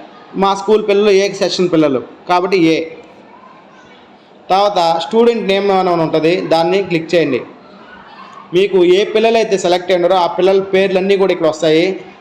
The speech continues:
ఈ విధంగా స్క్రోల్ చేసుకుంటూ రావడం వల్ల అందరి పిల్లలు ఉంటాయి. ఇక్కడ ఏ పిల్లలైతే సెలెక్ట్ అయినారో ఆ పిల్లల్ని మనం ఈ విధంగా క్లిక్ చేయాలి.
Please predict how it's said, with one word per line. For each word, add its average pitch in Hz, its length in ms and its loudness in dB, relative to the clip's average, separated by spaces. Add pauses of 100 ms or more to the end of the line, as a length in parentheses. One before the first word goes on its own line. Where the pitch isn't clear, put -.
ఈ 175 100 4
విధంగా 214 300 2
స్క్రోల్ 196 380 -2
చేసుకుంటూ 190 380 0
రావడం 175 240 2
వల్ల 180 100 0
అందరి 185 320 0
పిల్లలు 180 300 2
ఉంటాయి. 160 480 0 (240)
ఇక్కడ 170 240 0
ఏ 180 280 2
పిల్లలైతే 208 540 0
సెలెక్ట్ 170 320 0
అయినారో 170 220 2
ఆ 160 40 0
పిల్లల్ని 170 360 0
మనం 190 500 -2 (200)
ఈ 160 60 2
విధంగా 175 400 0 (300)
క్లిక్ 165 280 -2
చేయాలి. 139 280 0